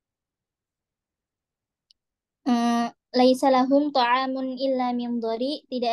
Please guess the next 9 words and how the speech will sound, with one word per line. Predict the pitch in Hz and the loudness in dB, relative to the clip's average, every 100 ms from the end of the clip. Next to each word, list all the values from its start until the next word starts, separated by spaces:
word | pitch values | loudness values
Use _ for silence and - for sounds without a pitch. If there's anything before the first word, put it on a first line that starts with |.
| 233 | -2
ada | 247 | -4
makanan | 247 240 247 262 285 | -6 -6 -4 -2 -2
bagi | 254 247 | -4 -4
mereka | 247 240 240 262 277 | -6 -6 -6 -6 -6
selain | 269 240 247 247 | -4 -6 -2 0
dari | 233 240 240 | 0 -4 -2
pohon | 233 240 247 247 | -2 2 2 4
yang | 240 | 2
berduri. | 233 220 233 226 | 0 -2 -2 -2